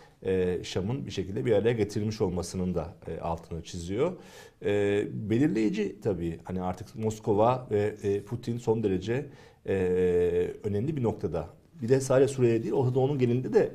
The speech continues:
Putin'in giderek, e, artan bir, e, liderliği. Geçen hafta, geçenlerde Suudi Arabistan'a gitti.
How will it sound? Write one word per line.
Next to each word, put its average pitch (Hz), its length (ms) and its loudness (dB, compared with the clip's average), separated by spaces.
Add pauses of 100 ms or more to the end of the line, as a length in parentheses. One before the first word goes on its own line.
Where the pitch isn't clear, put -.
(120)
Putin'in 101 480 -2 (300)
giderek, - 680 6
e, 95 520 0
artan 123 540 6
bir, - 360 -2 (400)
e, 101 80 -4
liderliği. 98 800 4
Geçen 101 200 -4
hafta, 104 200 -2
geçenlerde 104 340 -4
Suudi 110 380 0
Arabistan'a 107 420 0
gitti. 110 600 -2